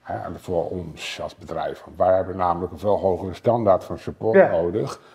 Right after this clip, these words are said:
Speaker 1: dan de gemiddelde gebruiker.
Speaker 2: Ja.
Speaker 1: En ik ben al bezig om aan te tonen dat dat niet zo is. Want de support die wij online geven voor iedereen, gratis,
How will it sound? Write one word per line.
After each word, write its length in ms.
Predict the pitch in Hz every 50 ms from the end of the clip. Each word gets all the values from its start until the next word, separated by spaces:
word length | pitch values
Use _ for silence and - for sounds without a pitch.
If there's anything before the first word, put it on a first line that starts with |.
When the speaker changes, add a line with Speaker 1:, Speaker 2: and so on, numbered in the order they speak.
| - _ _
Speaker 1:
dan 320 | - 85 78 73 76 82 80
de 220 | 82 82 85 87 90 92 - -
gemiddelde 380 | - 98 104 117 120 110 110 95
gebruiker. 520 | - - 120 123 131 127 - - - 165
Speaker 2:
Ja. 180 | 151 139 117 - - _ _ _ _ _ _ _ _ _
Speaker 1:
En 360 | _ - 90 90 87 90 90 - _ _ _ _
ik 260 | - 147 139 - - 107
ben 140 | 110 107 101
al 180 | 95 92 90 87 87
bezig 420 | 113 135 147 156 151 120 113 90
om 100 | 87 85
aan 280 | - 104 117 127 147 139
te 120 | - 117
tonen 320 | - 87 80 80 78 85
dat 160 | 82 90 90 -
dat 120 | 85 80
niet 160 | 90 90 90 -
zo 220 | - 76 73 -
is. 480 | - 131 95 - - - - - - _ _ _ _ _ _ _ _ _ _ _ _
Want 140 | - 92 -
de 60 | 90
support 600 | - - - - - - 135 160 165 165 156 -
die 100 | - 95
wij 260 | 85 104 123 135 127
online 500 | - 127 123 123 120 117 117 127 135 131
geven 420 | 120 - - 85 78 76 - - 78
voor 180 | 85 87 82 -
iedereen, 600 | 117 113 117 101 101 98 95 107 127 143 143 139 135 127 -
gratis, 840 | - - 76 73 80 95 - - - 156 175 - - - - -